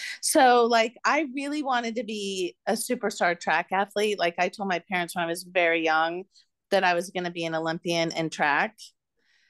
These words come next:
Um, I, I wanted to be Evelyn Ashford and, um, just was so enamored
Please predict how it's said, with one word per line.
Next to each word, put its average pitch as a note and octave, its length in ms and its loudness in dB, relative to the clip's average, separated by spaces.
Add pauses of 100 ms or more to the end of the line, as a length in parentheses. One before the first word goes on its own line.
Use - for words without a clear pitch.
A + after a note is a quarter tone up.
(160)
Um, D#3 540 0 (260)
I, G#3 300 4
I G#3 160 2 (260)
wanted F#3+ 320 0
to G3 80 -12
be F#3 140 -6
Evelyn F3 340 -2
Ashford G3 800 -2 (100)
and, E3+ 500 -2 (140)
um, E3 540 0 (560)
just G3 400 0
was F#3+ 400 0 (360)
so G3+ 520 2
enamored F#3 640 -2